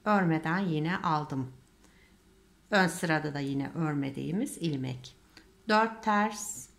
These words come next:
İpi kendimden tarafa aldım. Bakın örmeden aldığım ilmekleri yine örmeden aldım.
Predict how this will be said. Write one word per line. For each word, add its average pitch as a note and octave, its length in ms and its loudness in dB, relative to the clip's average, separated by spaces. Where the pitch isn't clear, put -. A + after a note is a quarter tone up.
İpi F#3 280 0
kendimden D3+ 720 0
tarafa G3+ 460 -2
aldım. G3+ 260 0
Bakın E3+ 260 -2
örmeden D#3+ 520 0
aldığım E3 420 0
ilmekleri G#3 800 0
yine G3 440 2
örmeden E3+ 800 0
aldım. C#3+ 440 -4